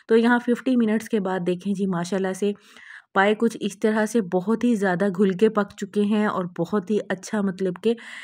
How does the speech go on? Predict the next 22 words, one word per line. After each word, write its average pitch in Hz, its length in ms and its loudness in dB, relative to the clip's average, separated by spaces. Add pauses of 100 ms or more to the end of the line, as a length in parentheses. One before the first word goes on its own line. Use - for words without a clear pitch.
(200)
इनका 196 400 0
कलर 196 340 2
भी 220 160 2
आया 196 260 2
हुआ 202 260 2
है। 220 360 0
अब 196 180 2
जो 208 160 0
इसका 226 280 0
नेक्स्ट 196 360 -4
स्टेप 214 320 -4
है 214 80 0
वो 196 160 0
जी 185 160 -2
हमने 185 300 -2
क्या 175 160 -2
करना 180 320 -4
है 185 60 -4
मैं 170 120 -2
आपको 151 280 -6
बताती 151 440 -6
हूँ। 277 180 -2